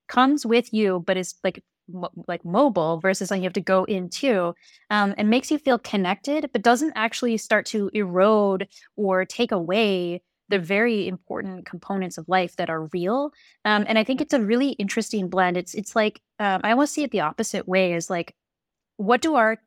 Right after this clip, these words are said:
customers need from us so they feel like technology is actually unlocking them to live the lives they need to, versus how are we bringing life into technology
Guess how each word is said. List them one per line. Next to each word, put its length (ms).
customers 540
need 140
from 240
us 380
so 140
they 240
feel 200
like 140
technology 640
is 80
actually 360
unlocking 580
them 220
to 300
live 300
the 100
lives 320
they 120
need 220
to, 240
versus 260
how 200
are 120
we 140
bringing 520
life 380
into 520
technology 840